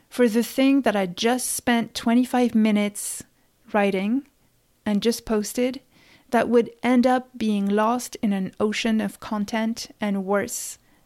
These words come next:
that I would forget about. I came home after my hike and deleted my social media accounts. It was scary, but it felt like the bold,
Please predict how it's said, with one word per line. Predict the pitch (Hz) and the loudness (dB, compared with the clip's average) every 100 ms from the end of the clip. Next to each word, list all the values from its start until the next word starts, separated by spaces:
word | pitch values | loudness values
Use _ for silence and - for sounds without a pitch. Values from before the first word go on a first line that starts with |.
| _ | _
that | 226 208 - | 0 0 2
I | 233 240 226 175 202 - | 4 6 4 0 -6 -10
would | 233 208 | -2 -2
forget | - 196 185 208 | -2 -4 -2 -2
about. | 185 - 78 - - - _ _ - - - - - _ - - _ _ _ _ _ _ _ - | -4 -8 -10 -12 -18 -20 _ _ -20 -20 -20 -20 -20 _ -20 -20 _ _ _ _ _ _ _ -10
I | |
came | 214 - 269 262 | -6 2 4 4
home | 247 254 254 240 240 | 4 4 4 2 0
after | 208 - 226 | -4 -4 -2
my | 214 | -2
hike | 196 202 202 202 196 - - | -4 -4 -4 -4 -8 -10 -4
and | 220 | -2
deleted | 208 202 196 196 196 196 202 - | 0 -2 -2 -2 -2 -2 -2 -6
my | 240 196 | -8 -6
social | 185 196 190 190 | -6 -6 -6 -6
media | 190 180 185 175 | -6 -6 -6 -8
accounts. | - - - - - - _ _ _ _ _ _ _ _ _ _ _ _ | -10 -12 -12 -12 -16 -16 _ _ _ _ _ _ _ _ _ _ _ _
It | 240 247 | 2 2
was | 311 | 0
scary, | - - - 214 226 175 - - _ _ _ _ _ _ _ _ _ | -2 -6 -4 -2 -2 -4 -8 -16 _ _ _ _ _ _ _ _ _
but | 240 | 4
it | 233 233 | 4 2
felt | - - 254 254 254 | -2 0 0 0 -2
like | 202 190 | -4 -2
the | 208 | -6
bold, | 180 220 226 233 233 220 - | -4 0 2 0 -2 -6 -14